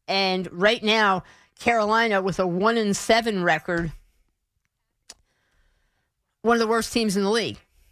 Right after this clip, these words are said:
That's the number one overall pick. And we don't know what Bryce Young will be, but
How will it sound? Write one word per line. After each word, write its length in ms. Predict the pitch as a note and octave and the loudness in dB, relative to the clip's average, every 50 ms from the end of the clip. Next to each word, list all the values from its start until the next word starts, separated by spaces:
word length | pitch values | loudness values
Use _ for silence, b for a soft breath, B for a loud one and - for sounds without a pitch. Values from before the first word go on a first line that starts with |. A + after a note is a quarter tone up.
| _ _ _ _ _ _ _ _ _ _ _ _ _ _ _ _ - | _ _ _ _ _ _ _ _ _ _ _ _ _ _ _ _ 0
That's 200 | - G3+ G#3 - | 0 0 2 0
the 80 | - G#3+ | -2 -2
number 260 | G#3 G#3+ G#3 G3+ G3+ | 0 0 0 0 0
one 180 | G3+ G3+ F#3+ G3 | 0 2 2 2
overall 360 | G3 F3+ F3+ F#3 F3 F3+ F3 | 2 2 2 2 2 2 2
pick. 460 | - - F#3+ D3 - - - - _ _ _ _ _ _ _ - | 2 2 0 0 -2 -6 -14 -20 _ _ _ _ _ _ _ -4
And 100 | A#3+ C4 | 0 0
we 100 | E4+ G4+ | 2 2
don't 160 | F#4 - F3 | 2 0 0
know 140 | F#3+ F#3 F3+ | 0 0 0
what 180 | F3 F3 - - | 0 -2 -2 0
Bryce 300 | F#3 F3+ F#3 F#3 - - | 2 2 2 0 -2 -2
Young 160 | F#3 F3+ F3+ | -2 -2 0
will 120 | E3+ F3 | -2 -2
be, 280 | E3 F3 F3+ F3+ F#3 F#3+ B B B B B B _ _ - | 0 0 0 0 -2 -4 B B B B B B _ _ 2
but 320 | C4 C#4 B3 - - - | 2 2 2 0 -6 -14